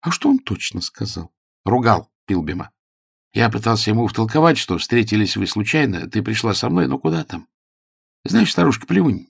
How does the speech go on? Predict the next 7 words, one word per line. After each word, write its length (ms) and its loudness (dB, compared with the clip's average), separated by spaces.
Время — 560 4
лучший 400 -2
целитель». 560 -6
В 100 -20
кафе 420 2
вошёл 420 0
рассыльный, 760 -4